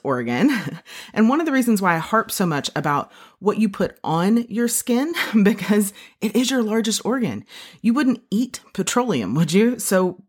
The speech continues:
don't put it on your skin in makeup or skincare.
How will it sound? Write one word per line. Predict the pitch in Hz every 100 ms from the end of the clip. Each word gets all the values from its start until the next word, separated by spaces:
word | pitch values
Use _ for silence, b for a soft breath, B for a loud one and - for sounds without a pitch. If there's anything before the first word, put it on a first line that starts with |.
| _ -
don't | 202 247 -
put | - 220
it | 226 -
on | 190 180 185 190 - _ _
your | - 156
skin | - - 214 147 - - _ -
in | 180 175 -
makeup | - 156 160 139 -
or | 147
skincare. | 147 - 156 165 135 104 -